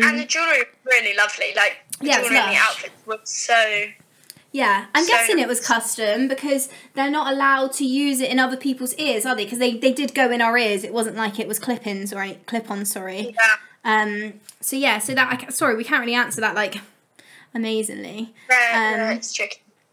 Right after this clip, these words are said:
Speaker 2: were you, <laughs> wait, were you or were the actors in general able to choose which or what kind of outfit to wear, or are dresses always chosen by someone else, director, costumer, who? So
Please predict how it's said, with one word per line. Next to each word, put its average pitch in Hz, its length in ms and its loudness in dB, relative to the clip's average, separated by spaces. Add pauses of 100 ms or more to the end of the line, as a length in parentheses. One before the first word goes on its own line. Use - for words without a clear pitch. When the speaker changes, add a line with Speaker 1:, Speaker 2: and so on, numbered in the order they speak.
(180)
Speaker 2:
were 285 440 4
you, 302 640 -2 (560)
<laughs> - 640 -18
wait, 233 260 -4 (380)
were 302 260 2
you 320 380 0 (100)
or 269 260 0
were 262 220 6
the 262 140 0
actors 233 680 0
in 240 200 0
general 233 540 2
able 226 280 0
to 226 120 -8
choose 240 440 -2
which 226 280 0
or 240 80 0
what 240 180 -2
kind 233 160 0
of 220 140 -6
outfit 226 400 2
to 208 100 -6
wear, 202 400 -2 (300)
or 226 140 2
are 220 40 2
dresses 233 520 0
always 226 340 0
chosen 220 720 -4
by 208 240 0
someone 220 360 -2
else, 185 240 2
director, 208 380 0
costumer, 208 420 -6
who? 196 300 -6 (300)
So 254 360 2